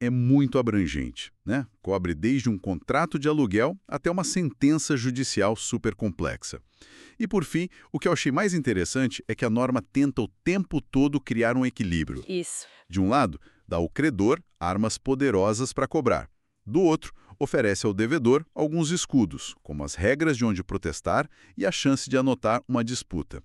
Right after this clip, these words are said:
Speaker 1: É um cabo de guerra bem regulamentado.
Speaker 2: Exatamente essa imagem. É um sistema desenhado para dar consequências reais ao não pagamento,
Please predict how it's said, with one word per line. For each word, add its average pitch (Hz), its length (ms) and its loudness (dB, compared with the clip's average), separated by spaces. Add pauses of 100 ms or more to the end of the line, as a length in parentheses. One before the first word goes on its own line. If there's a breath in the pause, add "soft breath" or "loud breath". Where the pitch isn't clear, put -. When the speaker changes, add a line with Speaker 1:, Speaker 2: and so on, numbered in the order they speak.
Speaker 1:
É - 80 -6
um 226 80 0
cabo 117 280 2
de 143 120 -2
guerra 104 300 2
bem 95 280 0
regulamentado. 101 800 -2 (400 loud breath)
Speaker 2:
Exatamente 214 1040 -2
essa 180 360 -6
imagem. 143 520 -2 (360 loud breath)
É 190 100 2
um 226 80 2
sistema 254 460 0
desenhado 208 520 0
para 185 140 -2
dar 165 140 -2
consequências - 720 -4
reais 170 440 0
ao 175 120 2
não 160 200 0
pagamento, 143 600 -6